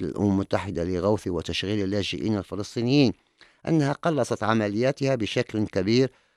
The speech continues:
بسبب القصف ونقص الوقود. نستمع في هذا الإطار إلى تمارا الرفاعي المتحدثة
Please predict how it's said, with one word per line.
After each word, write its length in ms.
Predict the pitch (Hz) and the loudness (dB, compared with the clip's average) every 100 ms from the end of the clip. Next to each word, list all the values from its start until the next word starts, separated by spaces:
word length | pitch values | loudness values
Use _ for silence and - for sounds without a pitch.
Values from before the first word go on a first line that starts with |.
| _ | _
بسبب 600 | 131 143 135 170 165 127 | 0 0 2 2 2 2
القصف 560 | 123 - 139 135 - 120 | 0 0 0 0 -2 -2
ونقص 420 | 107 101 - - | 0 0 -4 -8
الوقود. 480 | 80 82 - 60 - _ _ _ _ | -6 -6 -8 -16 -16 _ _ _ _
نستمع 460 | 180 190 - 101 78 | 0 2 2 2 0
في 180 | - 101 | -2 0
هذا 120 | 95 | 0
الإطار 460 | - 78 - 73 - _ _ _ | -2 -6 -6 -6 -8 _ _ _
إلى 140 | 90 90 | -4 -2
تمارا 400 | 98 98 131 147 | 0 2 4 2
الرفاعي 480 | 123 - 85 71 - _ _ _ 101 | 0 -2 -4 -4 -14 _ _ _ -2
المتحدثة 880 | 95 82 87 92 85 82 - 82 | -2 -2 -6 -8 -8 -6 -4 -4